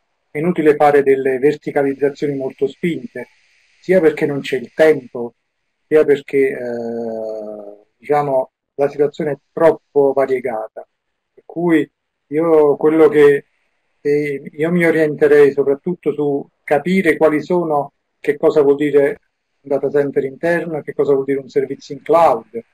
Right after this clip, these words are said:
Non mi soffermerei particolarmente su que-, su una, su, sulle, sulla formazione sui sistemi operativi, perché appunto il tempo non ci sarebbe e comunque non ci sono solo i sistemi operativi, ma attualmente abbiamo anche i sistemi di virtualizzazione.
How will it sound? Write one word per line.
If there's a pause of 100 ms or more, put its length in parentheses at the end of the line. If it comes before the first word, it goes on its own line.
(880)
Non
mi
soffermerei
particolarmente
su
que-,
su
una,
su, (120)
sulle,
sulla
formazione
sui
sistemi
operativi,
perché
appunto
il
tempo
non
ci
sarebbe
e
comunque (840)
non
ci
sono
solo
i
sistemi
operativi,
ma
attualmente
abbiamo
anche
i
sistemi
di
virtualizzazione.